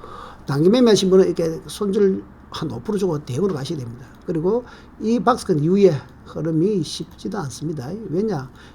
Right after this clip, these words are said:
이 박스권 위에 올라갈지 내려갈지 쉽지도 않은 게,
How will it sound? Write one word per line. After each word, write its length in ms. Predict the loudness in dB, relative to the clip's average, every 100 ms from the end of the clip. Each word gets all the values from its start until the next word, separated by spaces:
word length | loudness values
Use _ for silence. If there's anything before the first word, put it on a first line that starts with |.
| -4
이 120 | -2
박스권 340 | 0 0 2 2
위에 60 |
올라갈지 580 | 2 2 0 -2 -4 -2
내려갈지 320 | 0 0 -2
쉽지도 400 | -6 -8 -12 -8
않은 240 | -6 -4 -4
게, 360 | -4 -4 -8